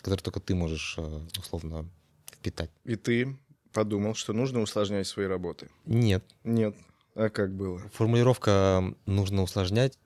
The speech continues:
Speaker 1: немножко не подходит. Это скорее рождалось, э, мне хотелось делать сложнее не ради того, что сложно, а просто это мое желание самореализовываться,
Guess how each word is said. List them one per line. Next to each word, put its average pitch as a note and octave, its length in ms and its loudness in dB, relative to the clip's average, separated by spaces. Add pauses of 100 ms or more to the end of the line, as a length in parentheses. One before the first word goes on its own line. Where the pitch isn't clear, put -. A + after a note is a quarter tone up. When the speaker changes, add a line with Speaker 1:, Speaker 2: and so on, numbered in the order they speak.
Speaker 1:
немножко G#2+ 360 0
не G#2 60 2
подходит. G2 480 2
Это F2 220 -2
скорее F#2 840 0 (360)
рождалось, F#2 680 2
э, E2+ 600 0 (200)
мне G2+ 280 4
хотелось A#2+ 680 0 (100)
делать G2+ 340 4
сложнее G2+ 400 4
не F#2+ 260 0
ради C#3 180 4
того, F#2+ 180 2
что F2 160 -6
сложно, D#2+ 500 0 (100)
а F2 160 -8
просто - 380 -4
это F2+ 420 -2 (160)
мое G2 400 2
желание E2+ 840 2 (200)
самореализовываться, F2+ 1600 -2